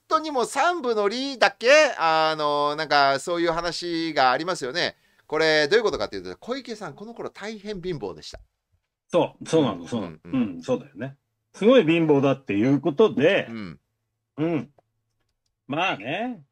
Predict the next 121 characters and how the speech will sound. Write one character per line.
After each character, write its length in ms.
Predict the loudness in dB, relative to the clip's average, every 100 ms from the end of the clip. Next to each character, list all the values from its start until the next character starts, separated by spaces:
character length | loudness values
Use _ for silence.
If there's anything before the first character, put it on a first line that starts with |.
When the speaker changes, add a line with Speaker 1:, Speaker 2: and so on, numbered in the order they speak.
| -18
Speaker 2:
そ 60 |
ん 200 | -16 -10
な 140 | -6 0
銀 240 | 0 2
の 100 | -2
食 240 | 0 -4
器 140 | -2 -4
な 180 | -2 -4
ん 80 |
つ 120 | -6 -14
っ 20 | _
た 120 | -4
っ 60 | -4
て 160 | -2 0
別 220 | 0 -2
に 260 | -2 -2
い 40 | -2
く 100 | -4
ら 120 | -2
で 80 | -2
も 140 | -6
吐 220 | -4 -4
い 40 | -4
て 80 | -10
捨 80 | -6
て 80 |
る 80 | -4
ほ 120 | -4
ど 100 | -2 -2
置 100 | 0
い 40 |
て 60 | -2
あ 80 |
る 100 | -2
ん 60 | -2
だ 80 | -4
か 60 |
ら 60 | -6
持 100 | -10
っ 60 | -10
て 120 | -4
き 40 |
て 80 | -2
も 80 | 0
い 120 | 2
い 60 | 4
の 140 | 4
よ 280 | 4 0 -4
っ 80 | _
て、 400 | 0 0 -2 -8 _ _ _ _
多 120 | -4 -2
分、 400 | -2 -6 -10 -16 _ -16
あ 120 | -8 -2
の、 180 | 0 2
思 160 | 0
っ 20 |
て 100 | 0
た 120 | -2 -4
ん 60 |
じ 80 | -6
ゃ 20 |
な 160 | -6 -6
い？ 80 | -8 -16
Speaker 1:
あ 160 | -16 -16
の、 80 | -18 -20 _
で 60 | -14
も 80 | -12
そ 120 | -8
の 100 | -8
理 120 | -8
屈 220 | -8 -8 -4
で 100 | -6
言 80 | -2
う 20 |
と、 100 | -2
コ 160 | -2
ン 60 | -4
ビ 140 | -6
ニ 100 | -6
は 100 | -8 -4
こ 140 | -4
ん 60 | -2
だ 120 | -2
け 80 | -2 0
廃 220 | 0 0
棄 40 |
さ 160 | -2 -4
れ 120 | -2
る 120 | -2
ぐ 100 | 2
ら 140 | 4 4
い 120 | 4
弁 240 | 0 0
当 120 | 4 4
あ 80 |
る 100 | 4
ん 40 | 2
だ 80 | 0
か 80 | 0
ら、 40 |
一 80 | -2
個 100 | -2
ぐ 60 | 0
ら 80 |
い 40 | 0
盗 200 | -4 -6
ん 60 |
で 60 | -4
も 120 | -4
い 60 | -4
い 20 |
だ 60 | 0
ろ 120 | 0
う 20 |
っ 40 |
て 60 | 0
こ 80 | -4
と 80 | 0
に 60 |
な 120 | 4
っ 120 | 2